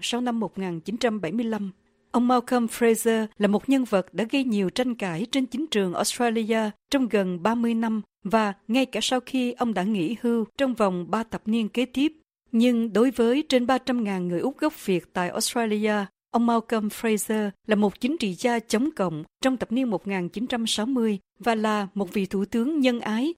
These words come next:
vào giữa thập niên một nghìn chín trăm bảy mươi và đầu thập niên một nghìn chín trăm tám mươi, khi chính phủ liên đảng tự do quốc gia do ông lãnh đạo đã mở cửa nước Úc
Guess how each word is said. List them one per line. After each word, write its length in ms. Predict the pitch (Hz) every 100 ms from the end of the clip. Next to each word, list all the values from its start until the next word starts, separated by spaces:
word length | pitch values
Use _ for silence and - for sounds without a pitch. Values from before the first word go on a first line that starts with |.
| _
vào 340 | 185 220 208 185
giữa 160 | - 240
thập 200 | - -
niên 200 | 247 233
một 160 | 175
nghìn 200 | 190 180
chín 160 | 165 220
trăm 240 | 233 220
bảy 160 | 185 156
mươi 300 | 240 233 208 -
và 140 | 190 202
đầu 160 | 196
thập 200 | 180 190
niên 200 | 214 240
một 140 | 190 190
nghìn 220 | 190 170
chín 180 | - 226
trăm 240 | 240 220
tám 280 | - 202 269
mươi, 260 | 240 214 190 _
khi 120 | - 277
chính 180 | 302
phủ 180 | 320 214
liên 200 | 254 254
đảng 260 | 202 175 220
tự 180 | 208 175
do 140 | 240
quốc 180 | 240 359 -
gia 260 | 240 220 202 -
do 180 | 208 262
ông 200 | 247 240
lãnh 260 | 190 202
đạo 320 | 214 175 160 180 _
đã 120 | - 240
mở 240 | 226 208 240
cửa 260 | 185 165
nước 240 | 220 285 311
Úc 160 | 349